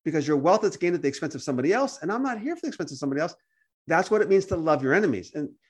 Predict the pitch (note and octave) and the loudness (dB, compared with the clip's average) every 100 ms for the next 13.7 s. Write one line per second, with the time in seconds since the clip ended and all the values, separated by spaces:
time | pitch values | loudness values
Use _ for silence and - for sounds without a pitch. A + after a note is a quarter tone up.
0 | - C#3+ D3 C3+ C#3+ A#3 B3 E3+ G#3 F#3 | -12 -2 0 0 2 2 2 0 0 2
1 | G3 - _ _ _ _ _ - D3+ E3 | 2 -2 _ _ _ _ _ -4 0 0
2 | F3 E3 D#3 D#3+ F3 - D3 E3 D3+ C#3+ | 0 0 2 2 -2 -8 -6 -4 -2 0
3 | B2+ - _ _ _ - G#3+ G#3 G#3+ E3 | -2 -4 _ _ _ 0 2 2 2 0
4 | - - A#3 G#3+ G#2+ G#2 D#3+ G#3 _ _ | -2 -2 2 4 4 0 -2 -6 _ _
5 | _ _ _ _ _ _ _ _ _ _ | _ _ _ _ _ _ _ _ _ _
6 | - D#3 D#3 F3+ G3 E3+ B3 C#4 B2+ F2+ | -2 2 4 4 2 2 2 4 2 -2
7 | D#2 - _ _ _ _ _ _ _ - | -10 -20 _ _ _ _ _ _ _ -4
8 | D3+ D#3+ D#3+ C3 B2 _ _ - D3+ F#3 | 0 2 2 0 -4 _ _ -20 -4 -2
9 | G3+ G#3 G#3+ G3+ F#3 F3+ D#3+ D3+ D#3+ - | 0 0 0 2 0 2 2 2 0 -4
10 | _ _ - F3 G3 A3 G3 F#3 F#3+ F#3+ | _ _ -4 -2 0 0 2 2 0 -2
11 | - _ _ - - F#3+ G3 F#3+ G3+ F#3+ | -8 _ _ -12 0 4 4 2 -2 -2
12 | F#3 - C#3+ B2 A#2 D#3+ G3 - F#3+ D#3+ | -4 0 0 0 2 4 4 4 -4 -2
13 | - F#3+ F#3+ B2+ G2 A#2 - | 0 0 0 -2 -4 -6 -10